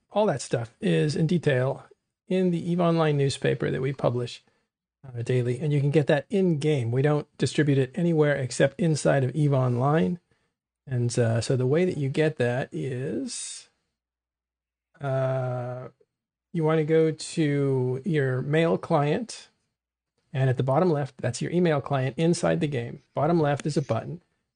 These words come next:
You hit that button, it's called Add Mailing List, and you wanna add the mailing list called T I S News.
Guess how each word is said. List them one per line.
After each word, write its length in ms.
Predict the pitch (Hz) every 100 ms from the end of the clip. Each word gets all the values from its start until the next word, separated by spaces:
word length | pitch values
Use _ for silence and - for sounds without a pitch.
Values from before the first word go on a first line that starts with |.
| -
You 80 | 131
hit 140 | 147
that 200 | 151 139
button, 220 | 127 -
it's 120 | 135
called 260 | - 135 127
Add 240 | 127 127 139
Mailing 420 | 123 131 156 160
List, 380 | 127 151 - -
and 100 | 135
you 80 | 127
wanna 220 | 143 170
add 320 | 135 131 143
the 80 | 151
mailing 340 | 127 123 147
list 220 | 139 - -
called 380 | 120 113 - _
T 140 | - 147
I 120 | 131
S 260 | 120 - 185
News. 440 | 196 156 -